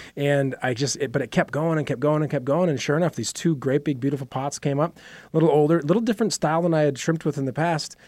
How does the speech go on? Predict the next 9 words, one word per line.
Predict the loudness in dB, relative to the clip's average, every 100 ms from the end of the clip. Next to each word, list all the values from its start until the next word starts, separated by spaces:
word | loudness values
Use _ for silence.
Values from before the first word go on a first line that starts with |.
| -20 -10
um, | -6 -4 -6 -6
but | 0
it | 2
was | 4
my | 2
first | 2 0 0
three-chambered | -4 0 0 0 0 2 2 0 -2
pot | -2 -2
experience, | -4 -4 0 2 2 0 -8